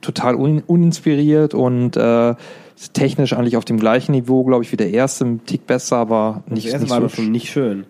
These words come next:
Speaker 1: Doch, das war sch-, damals schon schön. Hatte eine gute
Speaker 2: Also es
Speaker 1: Weitsicht.
Speaker 2: ist immer noch rumrennen und irgendwo hochspringen und
Speaker 1: Ja.
Speaker 2: irgendwelche Orbs sammeln, oder wie heißt
Speaker 1: Ja,
Speaker 2: das?
Speaker 1: das, das gibt's, genau. Die Orbs sammeln gibt's immer noch. Das ist auch nach wie vor noch gut.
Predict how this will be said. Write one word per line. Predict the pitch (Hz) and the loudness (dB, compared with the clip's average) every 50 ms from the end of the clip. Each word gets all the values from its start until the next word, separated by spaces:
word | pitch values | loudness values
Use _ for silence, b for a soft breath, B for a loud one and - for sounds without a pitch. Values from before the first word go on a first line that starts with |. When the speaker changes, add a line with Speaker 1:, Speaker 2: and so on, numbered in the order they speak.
| _ _ | _ _
Speaker 1:
Doch, | - 117 117 123 127 127 123 - - | 2 4 4 4 4 2 2 0 -2
das | - 120 110 - | -6 -6 -4 -2
war | 110 113 123 123 | 0 0 0 0
sch-, | - - 120 | -4 -4 -2
damals | - 104 120 151 156 139 - | 0 2 2 2 2 0 0
schon | - - 127 131 139 139 | -2 -2 0 0 0 -2
schön. | - - 101 101 101 101 104 98 101 - _ - _ - b b b b b b b b _ _ _ _ - | -2 -2 0 0 0 -2 -4 -6 -10 -14 _ -20 _ -20 b b b b b b b b _ _ _ _ -6
Hatte | 110 104 - | -6 -4 -2
eine | 123 117 107 | -2 -2 0
gute | 110 127 - - 107 | -2 0 0 0 0
Speaker 2:
Also | 107 104 117 131 147 160 | 2 2 2 2 2 0
es | - - | -2 -2
Speaker 1:
Weitsicht. | 151 151 | -2 -6
Speaker 2:
ist | 147 | -4
immer | 175 180 202 | -2 -2 0
noch | 196 190 185 - - | 0 0 -2 -2 0
rumrennen | 170 180 185 185 180 165 170 170 170 175 175 175 | -2 0 0 0 -2 0 0 0 0 0 0 0
und | 170 147 101 127 139 143 135 | 0 0 0 0 0 0 -2
irgendwo | 117 139 147 143 139 135 | -2 -2 0 0 2 2
hochspringen | 151 165 160 - - - - 147 151 151 151 151 147 | 2 0 -2 -6 -12 -12 -6 -2 -2 0 0 0 0
und | 135 131 135 123 | -2 -2 -2 0
Speaker 1:
Ja. | 123 123 | 0 0
Speaker 2:
irgendwelche | 127 131 127 131 95 | 0 0 -2 -2 -2
Orbs | 110 123 113 107 | -2 -2 -4 -4
sammeln, | - 104 104 104 104 101 101 101 - _ _ | -6 -6 -4 -4 -6 -6 -8 -12 -14 _ _
oder | - 110 110 107 107 | -10 -8 -8 -6 -4
wie | 113 113 | -2 0
heißt | 120 | 2
Speaker 1:
Ja, | 120 123 139 | 2 4 2
Speaker 2:
das? | 147 135 139 117 | 2 2 0 0
Speaker 1:
das, | |
das | 135 139 - - | 0 -2 0 -2
gibt's, | 147 131 117 | -4 -4 -2
genau. | 117 123 117 113 | 0 2 2 2
Die | 113 | 4
Orbs | 110 113 131 - - | 2 2 0 0 -2
sammeln | 147 139 135 127 | -2 -2 -2 -4
gibt's | 123 117 - - | -4 -4 -4 -2
immer | 117 139 151 | 0 0 2
noch. | 151 151 139 | 2 0 0
Das | - 120 - | -2 -6 -6
ist | - - | -2 -2
auch | 131 110 113 101 | -2 0 0 0
nach | 113 110 113 113 | 0 0 0 0
wie | 113 104 | -2 -2
vor | - 117 113 | 0 0 0
noch | 110 107 - | -2 -2 -2
gut. | 135 156 185 - | 0 0 0 0